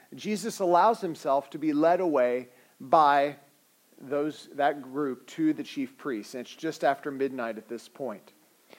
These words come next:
And from one A M to six A M, Jesus bounces from mock trial, sham trial to, to sham trial, being assaulted,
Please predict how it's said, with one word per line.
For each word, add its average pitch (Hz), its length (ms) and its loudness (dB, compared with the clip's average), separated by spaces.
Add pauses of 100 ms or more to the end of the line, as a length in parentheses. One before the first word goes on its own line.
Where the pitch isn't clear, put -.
(120)
And 151 140 -12
from 160 220 -4
one 208 220 6
A 233 180 6
M 220 160 2
to 202 40 -2
six 208 380 -2
A 147 160 0
M, 143 160 -4
Jesus 165 380 -10
bounces 175 600 2 (220)
from 151 500 0 (600)
mock 165 360 -2
trial, 180 640 6
sham 185 320 -4
trial 180 380 8
to, 139 340 0
to 151 180 -6
sham 190 300 -4
trial, 147 600 4 (200)
being 170 240 0
assaulted, 226 640 4